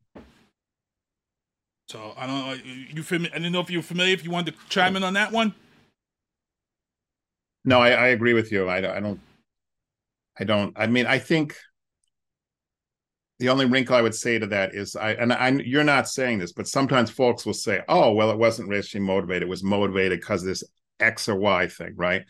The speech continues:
Speaker 2: And I would argue that, that, that, that white supremacy or the system of white supremacy allows folks, even in this case of their black officers, allows for, or the, or the, the culture we have about not questioning and not regulating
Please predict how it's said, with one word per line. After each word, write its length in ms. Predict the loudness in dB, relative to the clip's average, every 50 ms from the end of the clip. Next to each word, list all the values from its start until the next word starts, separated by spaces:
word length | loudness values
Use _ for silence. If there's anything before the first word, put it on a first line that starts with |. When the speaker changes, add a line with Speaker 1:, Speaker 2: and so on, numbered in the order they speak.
| -18 -20 -20 _ _ _ _ -4
Speaker 2:
And 160 | -2 0 0
I 200 | 2 2 4 6
would 160 | 6 4 6
argue 440 | 6 4 4 4 2 0 -2 -4 -4
that, 320 | -2 -2 -2 -2 -2 -4 -8 _ _
that, 300 | -6 -6 -6 -6 -8 -12 _ _ _
that, 260 | -6 -6 -6 -6 -6 -10 _ _ _ _ _ -8
that 240 | -6 -6 -6 -6 -10 _
white 280 | _ 0 0 2 2 0
supremacy 580 | -4 -10 -8 -8 -6 -6 -4 -6 -6 -8 -8 -8
or 120 | -6 -6
the 80 | -6 -6
system 580 | -6 -4 -4 -4 -4 -4 -4 -2 -2 -2 -2
of 120 | -4 -6 -6
white 200 | -6 -6 -6 -6
supremacy 500 | -10 -12 -8 -6 -4 -4 -4 -6 -6 -6
allows 800 | -4 -4 0 0 2 4 6 6 6 6 6 4 2 -2 -8 -16 _ _ _ _ _ _ _ _ _ _ _ _ _ _ _ _ _ _ _ _
folks, 440 | 4 4 6 4 4 0 -8 -8 -4
even 200 | -4 -2 0 2
in 60 | 2
this 160 | 2 0 0 -2
case 260 | -2 -2 -2 0 -2
of 60 | -6
their 80 | -6 -4
black 340 | 0 0 0 0 0 -2 -2
officers, 400 | -4 -4 -4 -8 -14 -14 -10 -8
allows 500 | -6 -2 2 4 4 6 4 4 2 0
for, 140 | -2 -4 -2
or 160 | 0 -2 -4
the, 80 | -4
or 320 | -4 0 2 4 4 4 2
the, 360 | 0 -2 -4 -4 -4 -6 -8 -12 _ -20 _ _ _ _ _
the 60 | -12
culture 480 | -12 -4 0 2 2 4 2 2 0 2
we 140 | 2 0 0
have 320 | 2 2 2 2 2 0
about 400 | -2 -6 -4 -2 -2 -2 -2 -4
not 340 | -4 -4 -2 -2 -2 -4 -6 _
questioning 500 | _ -2 0 0 -2 -6 -8 -8 -6 -6
and 100 | -6 -4
not 240 | -4 -4 -4 -2
regulating 720 | 0 0 0 0 0 -2 -2 0 0 0 0 0 -2 -4